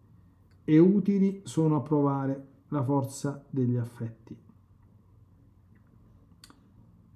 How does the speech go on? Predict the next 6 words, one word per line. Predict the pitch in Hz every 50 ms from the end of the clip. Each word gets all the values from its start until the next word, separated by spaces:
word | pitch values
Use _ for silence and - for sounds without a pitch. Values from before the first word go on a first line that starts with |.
| - _
Si | - - - -
capiscono | 143 139 160 156 190 190 185 - - 160 151 147 147
meglio | 147 160 156 147 131 120 113 104 104 104 98 - - - - _ _ - _ _ - - -
i | 123 113
cuori | 117 139 143 139 131 120 113
amati, | 110 110 123 139 143 147 139 - 131 113 -